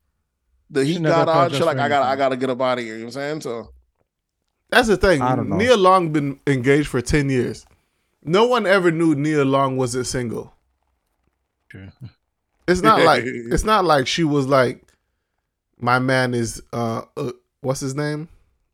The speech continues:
Speaker 3: Ime
Speaker 4: Ime.
Speaker 3: Udoka." No one knew
Speaker 4: Mm-hmm.
Speaker 3: that shit. 'Cause remember when, uh, when, uh, what's that nigga name?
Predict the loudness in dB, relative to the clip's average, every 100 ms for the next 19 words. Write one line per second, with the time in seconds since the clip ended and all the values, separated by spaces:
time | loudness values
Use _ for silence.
0 | _ 2 4 4 4 4 4 4 2 -2
1 | -4 _ 0 4 4 4 2 4 2 -2
2 | -2 -2 0 0 4 4 4 0 -4 -4
3 | -4 -6 -10 _ _ _ _ _ _ -10
4 | -6 -6 -10 _ -10 -8 -6 -8 -12 -14
5 | _ -12 -8 -6 -4 -4 -6 -6 -8 -10
6 | -12